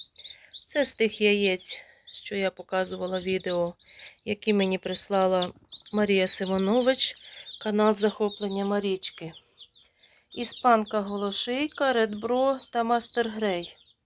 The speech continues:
Ну, тут двоє чорненьких курчаток, це з наших домашніх яєць, бо вони були під квочкою на момент підсадки квочки,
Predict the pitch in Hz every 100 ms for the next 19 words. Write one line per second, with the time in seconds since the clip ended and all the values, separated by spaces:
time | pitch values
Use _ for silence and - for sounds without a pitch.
0 | _ _ _ _ - - - 285 269 262
1 | 220 254 262 240 247 240 269 339 320 254
2 | - 208 202 208 190 - - - 285 294
3 | 277 - 220 220 226 220 208 208 190 170
4 | - 180 - 185 175 170 160 - - 208
5 | 214 214 196 196 196 196 214 _ 302 320
6 | - 285 285 269 262 262 262 262 - 247
7 | - 262 247 - 233 - 240 240 - 226